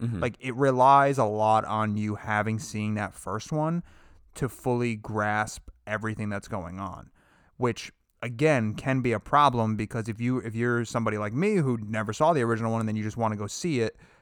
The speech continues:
Speaker 2: then, uh, obviously, like, you, you're missing a lot of things. But at the same time, you probably really shouldn't see this one if you don't see the first one because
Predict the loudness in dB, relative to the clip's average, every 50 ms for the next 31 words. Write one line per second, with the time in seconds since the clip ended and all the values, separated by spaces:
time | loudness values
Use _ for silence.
0 | _ _ -4 -2 0 0 0 0 0 -2 -2 -2 -4 -4 -8 _ _ -2 -2 0
1 | 0 0 0 0 -2 -2 -4 -8 -12 _ -4 -2 -2 0 -2 -2 -6 -4 -6 -6
2 | -4 -4 -4 -4 -6 -8 -8 -10 -12 -8 -6 -4 -2 -2 -2 -2 -2 -4 -6 -6
3 | -4 -4 -4 -4 -4 -4 -6 -12 -8 -2 -2 0 0 -2 -4 -6 -8 -10 _ -8
4 | -8 -6 -6 -8 -8 -8 -12 -8 -8 -6 -6 -6 -8 -6 -2 0 2 2 2 2
5 | 0 -2 -2 -4 -8 -16 -20 _ _ _ _ _ _ -6 -6 -6 -6 2 6 8
6 | 8 8 8 6 2 0 0 2 2 2 2 0 -2 -4 -6 -4 -2 0 0 0
7 | -2 -4 -6 -4 -2 0 0 0 0 2 2 2 2 0 0 -4 -4 -2 -2 0
8 | 0 0 0 0 -2 -4 -6 -8 -6 -4 -2 -2 -2 -2 -4 -4 -4 -2 -4 -4
9 | -6 -6 -6 -4 -4 -4 -4 -6 -8 -14